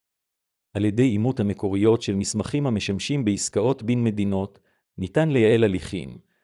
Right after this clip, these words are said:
לקדם אמון בין הצדדים ולהפחית את הסיכון להונאות. עם האפוסטיל,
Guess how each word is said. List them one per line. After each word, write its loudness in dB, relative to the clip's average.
לקדם -2
אמון -2
בין 0
הצדדים -4
ולהפחית -2
את -4
הסיכון -4
להונאות. -4
עם 2
האפוסטיל, -4